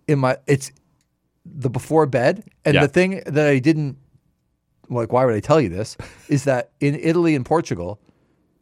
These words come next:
Speaker 1: couldn't get Friends
Speaker 2: Oh, no.
Speaker 1: on any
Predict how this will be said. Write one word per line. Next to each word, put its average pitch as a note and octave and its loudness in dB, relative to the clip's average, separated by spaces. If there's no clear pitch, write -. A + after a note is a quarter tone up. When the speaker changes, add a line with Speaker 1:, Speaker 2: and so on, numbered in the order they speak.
Speaker 1:
couldn't D3+ 0
get C#3+ 2
Friends F2+ -2
Speaker 2:
Oh, D#2+ -2
no. C#2+ -4
Speaker 1:
on A#2+ 4
any A2+ 0